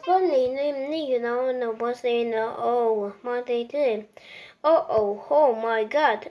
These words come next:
Oh my God. Oh my God. Oh my god,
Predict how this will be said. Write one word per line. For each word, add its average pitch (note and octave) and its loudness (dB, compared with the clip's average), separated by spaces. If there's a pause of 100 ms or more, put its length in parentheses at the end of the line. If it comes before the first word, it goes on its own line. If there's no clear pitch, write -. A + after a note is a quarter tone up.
(120)
Oh G4 6
my D4+ 2
God. G4+ 6 (180)
Oh G#4 6 (760)
my F#4 2 (440)
God. E5 6 (1120)
Oh E4 12 (120)
my C#4 10
god, D4+ 8